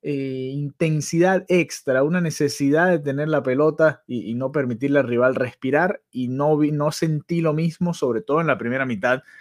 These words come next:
de parte del Fútbol Club Barcelona el día de hoy. Puede ser quizás una relajación natural,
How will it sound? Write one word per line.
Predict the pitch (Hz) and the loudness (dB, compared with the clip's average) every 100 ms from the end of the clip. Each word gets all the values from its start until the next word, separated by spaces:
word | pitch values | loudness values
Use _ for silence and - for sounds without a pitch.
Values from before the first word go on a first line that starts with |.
| - _ | -20 _
de | - 110 | -6 -2
parte | 120 117 | -2 0
del | 117 | 0
Fútbol | 120 117 | 0 -2
Club | 110 117 | 2 0
Barcelona | 110 107 110 110 | 0 -2 -2 0
el | 107 | 0
día | 110 110 | 0 2
de | 123 | 6
hoy. | 202 220 | 8 8
Puede | - 143 147 | 8 6 6
ser | 143 151 143 | 4 2 2
quizás | 135 123 139 139 | -2 0 0 2
una | 143 139 | 0 0
relajación | 131 117 104 107 131 127 131 127 113 110 | 0 0 -4 -6 -4 -4 -4 -4 -4 -2
natural, | 113 104 113 120 165 202 | -4 -4 -2 2 4 2